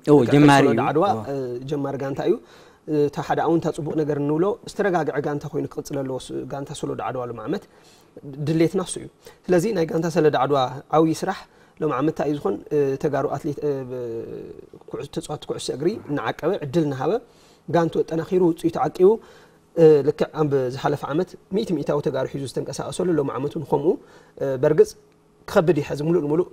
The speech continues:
Speaker 2: ተጋሩ እዞም ተጻዋቲ እዚኣቶም ምባል፣ ግን ክልተ ሰለስተ ልምዲ ዘለዎም ተጻዋቲ ከም ቅመም ሕውስ ኣቢሉ መብዛሕትኦም ግን ተጋሩ ዕድል እናሃበ ኸይዱ ኣብ ቀዳማይ ሊ-፣ ናብ ላዕለዋይ ሊግ ዝሓልፈሉ ዕድል ክህሊ እዩ ዝብል እምነት ኣለና። ተስፋና እዩ።
Speaker 1: እዎ።
Speaker 2: ኣጠናኺሮም ክቕጽሉ ክኽእሉ ኣለዎም። ግን ኣብቲ ጋንታ ናይ በጀት ጸገም ኣለዎ።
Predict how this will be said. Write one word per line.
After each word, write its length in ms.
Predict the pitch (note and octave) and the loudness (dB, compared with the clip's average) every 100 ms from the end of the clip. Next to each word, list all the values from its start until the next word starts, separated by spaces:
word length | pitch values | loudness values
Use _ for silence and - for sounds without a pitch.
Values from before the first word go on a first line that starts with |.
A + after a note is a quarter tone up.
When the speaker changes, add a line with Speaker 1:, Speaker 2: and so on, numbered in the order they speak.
| - C#3+ | -8 -4
Speaker 2:
ተጋሩ 300 | D3 C#3 C#3 C3+ - | -2 -2 -4 -6 -10
እዞም 220 | D3 C#3+ | -8 -6
ተጻዋቲ 340 | E3 D3 C#3 | -8 -8 -10
እዚኣቶም 340 | C#3+ A#2+ - C#3 B2+ | -8 -8 -6 -8 0
ምባል፣ 300 | D#3+ F3 D#3+ | 2 4 4
ግን 160 | A3+ - - _ - | 2 2 -20 _ -8
ክልተ 200 | A3 F#3+ | -4 -2
ሰለስተ 280 | F3 E3 - | -2 -2 -2
ልምዲ 200 | F3 F3+ | 0 2
ዘለዎም 340 | D#3 C3+ B2+ C3 | 0 0 -4 -8
ተጻዋቲ 380 | - C3+ C#3 - D#4+ | -12 -12 -10 -10 -10
ከም 180 | - D3+ | -8 -6
ቅመም 260 | D3+ D#3 C#3 | -4 -4 -4
ሕውስ 220 | A#2+ F#3 D#3+ | -2 -4 -4
ኣቢሉ 240 | C3 F3 - _ _ - | -4 -4 -6 _ _ -2
መብዛሕትኦም 440 | F3 C#3 C#3+ C#3+ | -2 -2 -4 -4
ግን 120 | F3+ E3 | -4 -4
ተጋሩ 220 | B2+ A#2+ | -6 -6
ዕድል 220 | A#2+ C3 | -6 -6
እናሃበ 240 | C#3 C3 C3+ | -8 -6 -6
ኸይዱ 200 | D#3 D#3 - - - _ _ - | -4 -6 -8 -14 -20 _ _ 0
ኣብ 260 | D3 C3 C3 | 2 2 0
ቀዳማይ 380 | D3+ C#3 C3 C3 | -2 -2 -2 -2
ሊ-፣ 180 | C3 C#3 | -4 -4
ናብ 220 | C3+ B2 | -4 -4
ላዕለዋይ 340 | A#2+ A2 C3 B2 | -4 -2 -2 -2
ሊግ 120 | - | -6
ዝሓልፈሉ 340 | - B2 C#3+ C3 | -12 -10 -8 -8
ዕድል 240 | C3 C#3+ | -8 -8
ክህሊ 180 | - C#3 | -6 -4
እዩ 120 | C#3 | -4
ዝብል 140 | C#3+ - | -4 -2
እምነት 220 | D3+ D3+ | -2 0
ኣለና። 220 | D#3+ G3 A#3+ | 0 0 -2
ተስፋና 360 | - F3+ - E3+ | -6 -6 0 2
እዩ። 120 | D#3+ | 2
Speaker 1:
እዎ። 120 | A#3 C#3 | 4 6
Speaker 2:
ኣጠናኺሮም 420 | C3+ E3 E3 D3+ | 6 4 4 2
ክቕጽሉ 320 | - - E3+ | -2 0 2
ክኽእሉ 240 | E3 E3 | 2 4
ኣለዎም። 200 | D#3 D3 D3+ | 4 6 6
ግን 120 | A3+ | 4
ኣብቲ 160 | D#3 D3 | 2 0
ጋንታ 220 | D#3 G3 | 0 0
ናይ 120 | D#3+ | -2
በጀት 220 | C3+ D3 | -2 -6
ጸገም 240 | - D#3 D3+ | -4 -2 0
ኣለዎ። 240 | D3 D#3 | 2 4